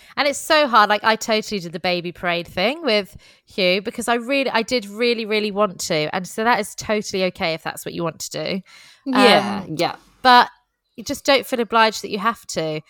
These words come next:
Speaker 1: And if you know certain people who I knew were coming over, like, who maybe weren't the closest of friends, I was like, "Oh, I feel, I really don't want to fr-, feed in front of them," or I
Speaker 2: Yeah.
Speaker 1: not, I think just 'cause I was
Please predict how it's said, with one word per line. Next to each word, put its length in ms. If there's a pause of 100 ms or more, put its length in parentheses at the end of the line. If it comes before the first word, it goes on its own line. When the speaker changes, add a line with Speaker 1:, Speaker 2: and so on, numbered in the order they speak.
(220)
Speaker 1:
And 280
if 160
you 100
know 640 (320)
certain 480
people 260
who 100
I 100
knew 140
were 60
coming 320
over, 360
like, 200
who 140
maybe 200
weren't 200
the 60
closest 480
of 40
friends, 320 (300)
I 80
was 100
like, 160
"Oh, 320
I 80
feel, 360
I 60
really 220
don't 120
want 100
to 60
fr-, 200
feed 280
in 100
front 300
of 80
them," 340
or 80
I 140 (180)
Speaker 2:
Yeah. 760
Speaker 1:
not, 240 (300)
I 80
think 220
just 180
'cause 140
I 100
was 240